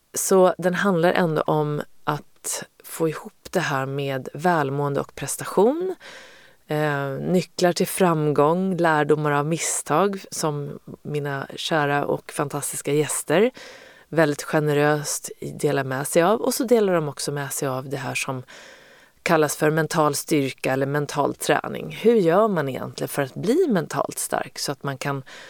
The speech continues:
hålla i längden?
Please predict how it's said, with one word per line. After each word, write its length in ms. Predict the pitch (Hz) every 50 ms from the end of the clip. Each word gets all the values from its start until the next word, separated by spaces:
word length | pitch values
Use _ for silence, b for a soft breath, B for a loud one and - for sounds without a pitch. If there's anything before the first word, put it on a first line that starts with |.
| B B B B B B B B B B B B B B _ -
hålla 580 | - - 185 208 196 165 156 151 151 156 160 -
i 100 | - 170
längden? 720 | 156 156 151 160 165 165 160 151 - - - - - 147